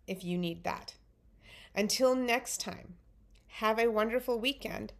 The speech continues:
Think about what you want to do. What is that habit that you've always wanted to create? You gotta stand up, move forward, just do it, and repeat. Take care until next time.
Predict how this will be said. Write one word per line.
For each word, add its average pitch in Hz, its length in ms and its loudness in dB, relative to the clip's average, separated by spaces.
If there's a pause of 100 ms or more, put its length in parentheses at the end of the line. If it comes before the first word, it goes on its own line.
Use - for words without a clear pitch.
(240)
Think 359 240 -2
about 480 240 0
what - 180 0
you 320 100 0
want 311 220 0
to 285 80 2
do. 262 260 0
What 180 360 -2
is 349 180 -4
that 285 180 0
habit 226 420 -4
that - 180 -8
you've 214 160 -4
always 208 320 0
wanted 196 280 -4
to 202 100 -2 (540)
create? - 640 0 (720)
You 185 60 -12
gotta 170 240 0
stand 208 440 4
up, - 300 -2 (480)
move 196 300 2
forward, 196 600 4 (300)
just 180 420 0
do 269 220 6
it, - 320 -2 (480)
and 180 240 0
repeat. - 600 -6 (720)
Take 190 300 2
care 208 240 4
until 233 280 2
next 226 280 0
time. - 340 -8